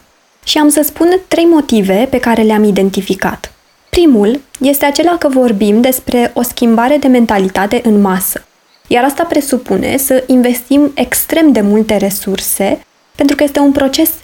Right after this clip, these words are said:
lung în aceste condiții. Pentru a schimba mentalități, avem nevoie de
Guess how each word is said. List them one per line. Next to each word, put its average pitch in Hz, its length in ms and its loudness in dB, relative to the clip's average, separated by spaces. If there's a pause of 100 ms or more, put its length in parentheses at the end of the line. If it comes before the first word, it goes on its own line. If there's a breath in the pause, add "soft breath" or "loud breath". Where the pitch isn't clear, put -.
lung 226 400 2
în 196 120 -2
aceste 202 400 -2
condiții. 190 640 -2 (640)
Pentru 208 260 0
a 220 40 0
schimba 220 380 0
mentalități, 269 920 0 (220)
avem 294 240 0
nevoie 311 300 4
de 262 140 0